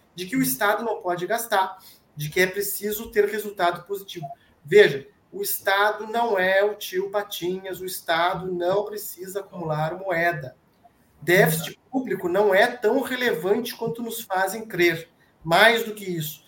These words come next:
gastos públicos influenciam a atividade econômica e o crescimento econômico. E, portanto, o próprio endividamento público.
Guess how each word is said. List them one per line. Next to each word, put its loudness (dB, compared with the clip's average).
gastos 4
públicos -2
influenciam -4
a -2
atividade -6
econômica -2
e -6
o -16
crescimento -6
econômico. -4
E, -2
portanto, 2
o -4
próprio 4
endividamento -2
público. -8